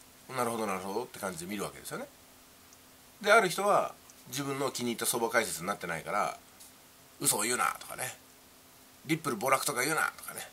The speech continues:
「リップルはこれから値段が上がるんだ」とかね、うん、そういうふうな形になるんじゃないですかね。で、「視聴者さんに誤解を与えますよ」みたいな言葉も結局コピーペーストで持ってくるんですよ。ね、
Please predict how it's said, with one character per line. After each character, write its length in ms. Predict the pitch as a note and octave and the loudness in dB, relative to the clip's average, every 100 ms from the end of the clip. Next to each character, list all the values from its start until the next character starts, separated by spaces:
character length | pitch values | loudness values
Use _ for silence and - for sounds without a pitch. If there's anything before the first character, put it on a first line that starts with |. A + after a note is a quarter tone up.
| - - - - - | -20 -20 -20 -20 -10
「リ 80 | D3+ | -8
ッ 40 | |
プ 100 | - | 0
ル 60 | C#3+ | 0
は 60 | |
こ 60 | D3 | 0
れ 60 | |
か 100 | C#3+ | -2
ら 60 | D3 | 0
値 60 | D3 | 4
段 140 | E3+ | 4
が 100 | C#3+ | 6
上 60 | D#3 | 6
が 60 | |
る 40 | F3 | 6
ん 40 | |
だ」 160 | D3 G2+ | 6 4
と 60 | - | 0
か 100 | D2+ | -12
ね、 100 | F2+ - - - - - - - - - - - - - | -14 -16 -20 -20 -20 -20 -20 -20 -20 -20 -20 -20 -20 -18
う 360 | E2+ D2+ - - | -16 -16 -18 -12
ん、 20 | |
そ 100 | - | -8
う 40 | G2+ | -8
い 20 | |
う 40 | |
ふ 20 | F#2+ | -8
う 20 | |
な 140 | D2 - - - | -10 -10 -20 -20
形 260 | - G#2 - | -10 -8 -6
に 60 | |
な 80 | F#2 | -8
る 60 | G2 | -8
ん 20 | |
じ 60 | - | -12
ゃ 20 | |
な 60 | |
い 20 | - | -14
で 40 | |
す 60 | - | -8
か 60 | |
ね。 160 | C#3 D3+ - - - - - - - - - | -8 -8 -14 -20 -20 -20 -20 -20 -20 -20 -4
で、 280 | E3 C#3 - - - - - - | 0 0 -2 -14 -20 -20 -20 -4
「視 120 | - | 0
聴 160 | - B3 | 2 4
者 120 | - | 4
さ 140 | - G3+ | 4 2
ん 60 | |
に 80 | F3+ | 0
誤 140 | E3 - | -4 4
解 160 | D3+ | 6
を 80 | F3 | 6
与 160 | E3+ E3 | 6 4
え 60 | |
ま 120 | E3 | 4
す 100 | D#3+ | 0
よ」 60 | E3+ | -2
み 100 | D#2 | -6
た 80 | - | -10
い 40 | |
な 80 | A#1+ | -10
言 240 | - G#2 F#2 | -10 -8 -8
葉 60 | |
も 300 | E2 G#2 - - | -4 -4 -6 -6
結 180 | - D#3 | -6 -2
局 180 | F#3 F3 | -4 -2
コ 120 | D#3 | -6
ピ 120 | F3 | -4
ー 40 | D#3+ | -2
ペ 80 | |
ー 40 | E3 | 0
ス 80 | - | 0
ト 60 | |
で 40 | E3 | -4
持 120 | - | -10
っ 40 | |
て 100 | - | -8
く 80 | A2+ | -6
る 60 | G#2 | -4
ん 40 | |
で 60 | D#2+ | -4
す 40 | |
よ。 80 | C#2 - - - - - - - - - - - - - | -6 -12 -20 -20 -20 -20 -20 -20 -20 -20 -20 -20 -20 -10
ね、 160 | F#2 | -10